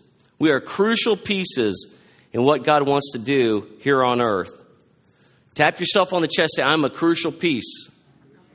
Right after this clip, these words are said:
of what God wants to do." And I'm telling you, most of us in our mind think, "But I have to get better. I have to do more." It's not true.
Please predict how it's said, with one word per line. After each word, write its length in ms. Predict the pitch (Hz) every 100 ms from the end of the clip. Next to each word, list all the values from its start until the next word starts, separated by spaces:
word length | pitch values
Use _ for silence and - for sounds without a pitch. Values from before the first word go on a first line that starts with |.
| _ - _ -
of 100 | 107
what 200 | 113 135
God 220 | 131 139 131
wants 240 | 139 -
to 80 | 113
do." 400 | 135 135 98 - - _ _ _ _ _ _ _ _ _
And 120 | 131
I'm 140 | 139
telling 460 | - 175 175 233 196
you, 440 | 131 113 98 92 - - _
most 520 | - 127 151 220 240
of 100 | 214
us 220 | 170 156 165
in 60 |
our 120 | 139
mind 360 | 123 147 202 190
think, 260 | 165 131 98
"But 100 | 131
I 140 | 131
have 240 | 139 135 -
to 80 | 120
get 360 | 127 123 -
better. 480 | 117 123 98 80 80 _ _ _ _ _ _ _
I 100 | -
have 200 | 151 143
to 80 | 131
do 220 | 113 131
more." 640 | 117 120 131 110 90 82 -
It's 220 | 117 - 147
not 260 | 156 139
true. 520 | - 175 165 107 87